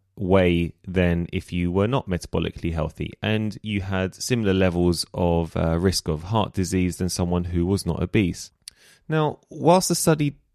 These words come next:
did essentially find that, uh, metabolic health is a predictor of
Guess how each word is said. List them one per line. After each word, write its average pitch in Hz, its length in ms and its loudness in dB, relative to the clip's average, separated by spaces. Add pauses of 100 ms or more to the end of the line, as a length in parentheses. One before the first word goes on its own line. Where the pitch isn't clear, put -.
(200)
did 156 140 6
essentially 127 480 4
find 113 460 4
that, 104 340 2 (200)
uh, 101 300 -2 (100)
metabolic 117 500 4
health 104 240 4
is 104 140 2
a - 20 4
predictor - 800 0 (360)
of 95 380 2